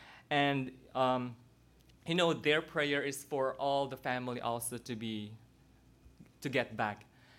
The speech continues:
in the fold. Uh, they used to come to our church, but for some reason, uh, they are not.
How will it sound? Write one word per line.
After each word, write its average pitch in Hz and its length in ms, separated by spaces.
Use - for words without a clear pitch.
in 127 100
the 120 100
fold. 117 560
Uh, 117 160
they 120 140
used 160 320
to 135 240
come 135 320
to 131 160
our 123 160
church, 139 440
but 120 140
for 123 140
some 120 240
reason, 117 420
uh, 120 220
they 117 160
are 117 160
not. 110 360